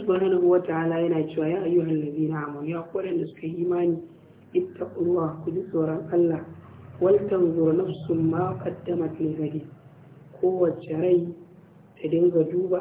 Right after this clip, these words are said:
abin da ta yi saboda gobe. "Wattaqullah, ku ji tsoron Allah, inna Allaha khabirun bima ta'malun." Tabbas Allah ne ba da labari ne akan abin da kuke aikatawa. Yake cewa fa qawluhu ta'ala, "Wal tanzur nafsun," da Allah ya ce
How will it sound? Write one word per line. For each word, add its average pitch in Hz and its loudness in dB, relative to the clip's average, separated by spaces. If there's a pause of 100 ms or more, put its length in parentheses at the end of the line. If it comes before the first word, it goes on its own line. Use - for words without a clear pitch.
abin 160 2
da 151 0
ta 151 -4
yi 151 -4
saboda 143 -4
gobe. 131 -12 (640)
"Wattaqullah, 165 -4
ku - -6
ji - -8 (100)
tsoron 156 -2
Allah, 180 4 (540)
inna 185 4
Allaha 165 0
khabirun 180 4
bima 151 0
ta'malun." 143 -6 (460)
Tabbas 170 -2
Allah 170 2
ne 151 2
ba 165 0
da 170 2
labari 160 0
ne 175 2
akan 175 -6
abin 160 0
da - -2
kuke 160 -6
aikatawa. 147 -8 (1000)
Yake 226 2
cewa 202 4
fa 190 0
qawluhu 214 6
ta'ala, 190 4
"Wal 202 6
tanzur 165 2
nafsun," 156 0
da 156 -4
Allah 196 6
ya 185 0
ce 185 -4